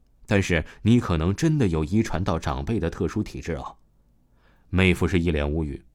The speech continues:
：“那我怎么不能遗传点厉害的呢？高级的技能？立个筷子既不炫酷，也没多少用处啊。”妹妹说：“那可没有，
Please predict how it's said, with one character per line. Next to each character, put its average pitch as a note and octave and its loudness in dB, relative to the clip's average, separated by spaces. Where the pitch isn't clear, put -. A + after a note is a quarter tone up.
：“那 A#2+ 4
我 B2+ 6
怎 F#2+ 2
么 A2 2
不 A2+ 4
能 G#2+ 2
遗 G#2 0
传 A2 0
点 F#2 2
厉 G#2+ 0
害 E2 -4
的 D#2+ -4
呢？ D#2+ -8
高 D3 4
级 B2+ 0
的 C3 2
技 C3 -2
能？ A#2+ 0
立 G3 2
个 F3+ 4
筷 F3+ -2
子 D2+ -4
既 G#3 0
不 B2 2
炫 B2+ 0
酷， - -6
也 A2 2
没 F#2 2
多 A#2+ 4
少 E2 0
用 E2+ 0
处 - -6
啊。” - -10
妹 E2+ -2
妹 D2+ -2
说 - -6
：“那 E2+ -2
可 - -10
没 C#2 -6
有， - -14